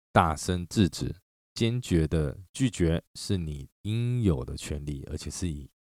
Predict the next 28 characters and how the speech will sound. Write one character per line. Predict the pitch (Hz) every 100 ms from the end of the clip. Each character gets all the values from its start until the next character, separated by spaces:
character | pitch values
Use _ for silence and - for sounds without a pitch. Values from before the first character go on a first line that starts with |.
| _
最 | 107 90
应 | - 85 85 82
该 | 85 76
做 | 73 - 64
的。 | - - _ _ -
这 | 151
无 | - 107 120 -
关 | 139 131 135
所 | - 104 80 73
谓 | 101 90
的 | - 69 64 _ _ _ _ _
反 | 82 71
不 | 95
反 | - 65 62
制， | - 67 - _ _ _ _ _ _ _
重 | 101 85
点 | 67 65
就 | - 76
在 | 80 73
于 | 64 64 _ _ - _
你 | 85 73 -
提 | - 73
出 | - 78 78
了 | 67 -
“我 | 71 71
不 | 131
喜 | - -
欢 | - 73 69